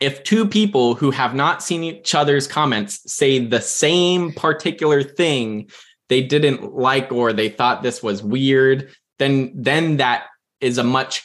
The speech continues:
greater signal to you that, "Oh, this is a part that I need to fix,"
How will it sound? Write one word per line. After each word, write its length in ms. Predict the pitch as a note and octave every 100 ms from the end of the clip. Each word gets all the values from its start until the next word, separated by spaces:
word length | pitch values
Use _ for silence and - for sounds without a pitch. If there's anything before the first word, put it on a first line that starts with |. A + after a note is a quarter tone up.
| -
greater 460 | B2 B2+ C3+ C3+ A#2+
signal 500 | - - C#3 C3 A2+
to 140 | G2+ A2
you 340 | A2+ A#2+ A2
that, 300 | G#2 G2 - -
"Oh, 360 | C#3 A2+ G2 A2+
this 380 | A#2 C3 C3
is 260 | A#2+ G#2 -
a 80 | B2
part 260 | - A2+ G#2+
that 100 | G2+
I 80 | G#2
need 200 | G2+ F#2
to 60 |
fix," 380 | - B2 G#2